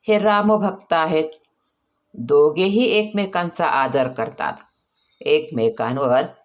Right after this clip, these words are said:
नितांत प्रेम करतात. ज्यावेळी रामाला लंकेवर स्वारी करायची होती, तेव्हा त्यांनी समुद्राच्या काठी शिवलिंगाची स्थापना करून त्याची पूजा केली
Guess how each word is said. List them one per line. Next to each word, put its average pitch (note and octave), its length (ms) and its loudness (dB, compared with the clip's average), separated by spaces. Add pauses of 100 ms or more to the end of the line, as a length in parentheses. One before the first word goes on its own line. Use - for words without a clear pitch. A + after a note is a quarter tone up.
(220)
नितांत F#3 720 0
प्रेम C#3 360 0
करतात. G#2 420 -4 (800)
ज्यावेळी C3 720 0 (440)
रामाला E3 720 0
लंकेवर F3+ 800 0
स्वारी D#3 400 0
करायची B2+ 500 -2
होती, B2 580 -4 (420)
तेव्हा B2+ 460 0
त्यांनी C3+ 600 -2 (400)
समुद्राच्या G3+ 600 0
काठी D3+ 720 -2 (240)
शिवलिंगाची F3 960 0
स्थापना C3+ 600 -4
करून C3+ 440 0 (360)
त्याची D3+ 260 0
पूजा C#3 440 0
केली G#2 480 -6